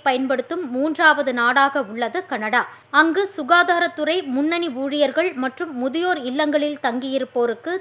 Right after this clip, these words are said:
தடுப்பூசி முதலில் வழங்கப்படுகிறது. தடுப்பூசி செலுத்தும் பணிகள் தொடங்கி உள்ளதை பற்றி பேசிய கனட பிரதமர் ட்ரூடோ,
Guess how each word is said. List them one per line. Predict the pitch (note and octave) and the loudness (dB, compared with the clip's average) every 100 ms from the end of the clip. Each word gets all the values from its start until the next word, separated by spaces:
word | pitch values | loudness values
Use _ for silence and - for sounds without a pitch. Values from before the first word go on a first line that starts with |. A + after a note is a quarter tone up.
| F4 | 0
தடுப்பூசி | C4+ D#4 - D4 - E4 C#4+ | 0 0 -4 -8 -6 -6 -6
முதலில் | A#3+ B3+ D#4+ D4 | -4 -2 -2 -2
வழங்கப்படுகிறது. | A3 A3+ A3+ A#3 A3 A3+ B3+ C4 - - _ _ - | -4 -4 -4 -6 -6 -4 -2 -2 -4 -12 _ _ 0
தடுப்பூசி | D#4 D#4 F#4+ F#4+ - E4+ | 4 4 2 -2 -2 -2
செலுத்தும் | C#4+ C4+ C#4+ C#4+ | -2 0 -2 -2
பணிகள் | C4+ C4 C#4 E4 D4 | 2 2 2 -2 -2
தொடங்கி | B3 B3+ D4 | -2 -2 -2
உள்ளதை | A#3+ B3+ B3+ C4 | -4 -4 -2 -2
பற்றி | B3 A#3 C#4+ | -4 -6 -6
பேசிய | C4+ B3+ - A#3+ C#4 D4+ | -4 -4 -6 -4 -2 -2
கனட | C#4+ B3 C#4+ C#4+ | -2 -2 -2 -2
பிரதமர் | B3+ A#3 B3 C#4 - | -2 -2 -4 -6 -6
ட்ரூடோ, | B3+ A#3+ E4+ | -4 -2 -2